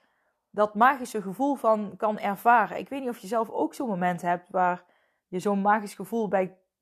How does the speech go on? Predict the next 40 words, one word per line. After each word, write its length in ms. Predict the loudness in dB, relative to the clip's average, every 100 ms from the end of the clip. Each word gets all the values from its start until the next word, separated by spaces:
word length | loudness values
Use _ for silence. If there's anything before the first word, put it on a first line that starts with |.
| _
eh, 120 | -14 -12
hebt 420 | -8 -8 -6 -6
ervaren. 380 | -6 -2 0 0
Of 80 | 0
een 160 | -4
plek 260 | -2 -4 -2
waar 160 | -2 0
je 200 | -2 -4 _ _ _ _ _ _ _ _
vroeger 320 | -4 0 0
gewoon 320 | 2 2 2
echt 200 | -6 -10
helemaal 920 | -2 0 2 0 2 4 4 2 -6 _ _
tot 180 | -8
rust 340 | -2 -2 -2 -2
kwam. 400 | 4 4 2 -10
Want 220 | -8 -4
dat 160 | 0 0
is 140 | -2
de 160 | -4 -4
plek 440 | 2 2 2 -4 _ _ _ _ _ -2
waar 160 | -2
ik 80 | -2
dan 160 | -6 0
automatisch, 640 | 0 0 2 4 2 -2
als 120 | -2
ik 80 | -4
zo'n 260 | -4 -4 0
meditatie 840 | -2 -2 0 2 2 0 -8 -6
luister, 480 | 2 2 2 -4 -2
ook 160 | 0 0
weer 200 | -2 -2
naartoe 320 | -2 -2 -2
ga. 300 | 0 -2 -4 _ _ _ _ _
Dus 160 | -10
toen 140 | -4 -2
ik 120 | -2
die 100 | -2
meditatie 640 | 0 0 2 2 2 0
van 160 | -4 -2
die, 300 | -2 -8 -14